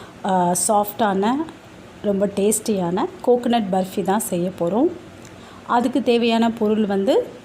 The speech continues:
தேங்காய், பால், சர்க்கரை, அப்புறமா ஃப்ரெஷ் க்ரீம்.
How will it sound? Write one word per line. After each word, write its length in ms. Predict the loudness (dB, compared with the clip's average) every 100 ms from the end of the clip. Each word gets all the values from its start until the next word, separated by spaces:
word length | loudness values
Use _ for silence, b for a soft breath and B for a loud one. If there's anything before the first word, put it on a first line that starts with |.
| -20 -18 -2
தேங்காய், 440 | 0 2 4 2 0 -8 -20 -20 -20 -20 -20 -20 -4
பால், 500 | 0 2 2 2 0 -2 -8
சர்க்கரை, 480 | -2 -2 -2 -2 -2 -4 -20 -20 -20 -20 -20 -20 -20 -20 -20 -20 -14
அப்புறமா 360 | -8 -2 2 2 2
ஃப்ரெஷ் 280 | -2 -2 -2 -2
க்ரீம். 200 | -2